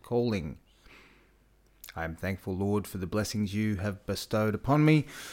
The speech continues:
My life, my family, and my friends are all gifts from your generous hand. Help me cherish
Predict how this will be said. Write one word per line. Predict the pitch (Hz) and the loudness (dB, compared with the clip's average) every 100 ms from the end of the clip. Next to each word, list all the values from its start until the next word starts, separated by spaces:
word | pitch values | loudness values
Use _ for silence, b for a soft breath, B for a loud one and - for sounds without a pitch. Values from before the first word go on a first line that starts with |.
| B | B
My | - 131 | 6 8
life, | 135 - - - - | 10 8 6 -2 -2
my | - 104 | 0 2
family, | 120 127 123 120 | 6 8 8 8
and | 110 107 | 6 4
my | 101 | 4
friends | 92 104 101 95 90 - - | 2 2 4 2 0 -8 -6
are | 101 101 | 0 4
all | 113 110 | 4 4
gifts | 98 110 104 - - - - - _ _ | 2 0 0 -2 -4 -8 -20 -20 _ _
from | - 98 | -6 -2
your | 95 92 | 0 -2
generous | 90 98 92 - | 0 0 0 -2
hand. | 101 87 78 B B B B B | -4 -4 -6 B B B B B
Help | 123 139 | 4 6
me | 139 | 4
cherish | - 143 147 139 - | 4 8 8 6 0